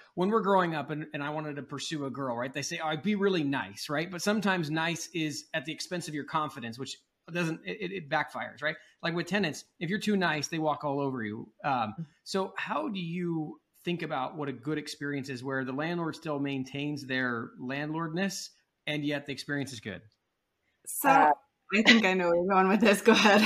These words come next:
Speaker 2: <laughs>
Speaker 3: Andy and I have spent a sarcastic amount of time working on this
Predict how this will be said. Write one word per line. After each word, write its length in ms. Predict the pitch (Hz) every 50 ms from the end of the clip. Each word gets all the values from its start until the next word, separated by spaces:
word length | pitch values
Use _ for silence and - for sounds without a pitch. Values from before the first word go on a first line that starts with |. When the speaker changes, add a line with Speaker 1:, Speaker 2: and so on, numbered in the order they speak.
| 220 - - - - - - - - - _ -
Speaker 2:
<laughs> 540 | - - _ _ - - _ _ _ _ -
Speaker 3:
Andy 240 | 226 240 247 269
and 100 | 269 254
I 100 | 233 226
have 140 | 226 220 202
spent 340 | 190 - - 196 190 180 - - - _ _ _ _ _ _ _ 185
a 560 | 185 175 170 165 160 156 156 156 143 - - _ _ _ _ -
sarcastic 720 | - - 175 170 - 185 180 180 170 - - 160 156 -
amount 240 | 156 156 151 147 147
of 100 | 147 147
time 500 | - 175 156 156 151 151 151 151 147 151 - - _ -
working 440 | 160 160 170 165 165 - 185 175 165
on 220 | 160 151 156 156
this 380 | 151 147 147 156 151 - -